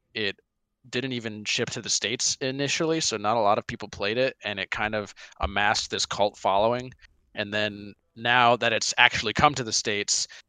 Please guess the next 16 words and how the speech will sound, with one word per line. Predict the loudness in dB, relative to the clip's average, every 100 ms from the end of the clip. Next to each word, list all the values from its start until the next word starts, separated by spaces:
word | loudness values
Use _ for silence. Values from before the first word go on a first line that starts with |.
| _ -2
i-, | 0 0 -4
the |
Xenoblade | -2 0 0 0 -2 -2 -8 _ _ -16
franchise | 0 2 4 6 6 4
has | 0
kind | -2 0 0
of | 2
exploded | 0 2 0 2 0 -2 -12 -10
in | -4
popularity, | 4 4 4 0 2 2 0 -6 _ _ _ 0
uh, | 2 4 2 -2
and | -4 2
now | 4 4
with | 0
Xenoblade | -4 -4 -2 -2 0
two | 0 0 -2 -6